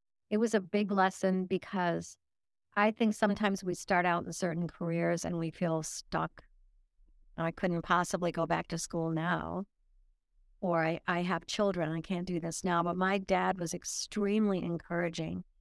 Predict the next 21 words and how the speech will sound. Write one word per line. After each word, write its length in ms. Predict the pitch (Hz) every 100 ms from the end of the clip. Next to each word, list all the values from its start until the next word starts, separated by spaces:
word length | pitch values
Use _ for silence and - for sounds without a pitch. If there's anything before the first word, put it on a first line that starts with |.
| _ - -
about 360 | 180 175 - - 185
getting 320 | 165 185 180 180
to 120 | 185
the 100 | 165
heart 240 | 175 170
of 60 | 165
what 180 | 170 175
you 140 | 170
wanna 260 | 165 165 160
do 160 | 165
and 140 | 160 156
doing 340 | 160 165 170
it. 140 | 185 -
He 100 | 180
encouraged 520 | 160 - 196 196 214
me 120 | 208
to 60 | 196
move 180 | 196 180
to 80 | -
California, 920 | 190 180 170 - 170 175 170 165 165 _ _ _ _ _ _ -
um, 340 | 165 170 180